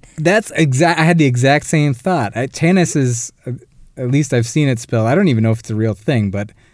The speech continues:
I saw it spelled on Wikipedia as T A N N I S. But I thought maybe it's spelled T A N A S and Satan is, yeah.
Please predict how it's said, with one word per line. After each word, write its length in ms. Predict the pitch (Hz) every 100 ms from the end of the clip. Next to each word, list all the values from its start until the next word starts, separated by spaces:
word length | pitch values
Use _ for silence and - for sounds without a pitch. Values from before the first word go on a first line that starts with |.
| _ _ -
I 60 |
saw 240 | 120 139 120
it 80 | 110
spelled 260 | - 120
on 100 | 117
Wikipedia 520 | 107 110 - 127 117 98
as 200 | 92 -
T 240 | - 123 104
A 160 | 104
N 180 | 107 107
N 140 | 104 98
I 240 | 92 95
S. 320 | 101 110 92 -
But 140 | 104
I 140 | 127
thought 360 | 160 123 101 101 _ _ _
maybe 240 | 127 147 180
it's 100 | 123
spelled 300 | 117 117 120
T 220 | 117 127
A 160 | 113 123
N 140 | 104 104
A 140 | 104
S 240 | 131 160 -
and 100 | 113
Satan 380 | 139 151 104 98
is, 160 | 104 -
yeah. 200 | 127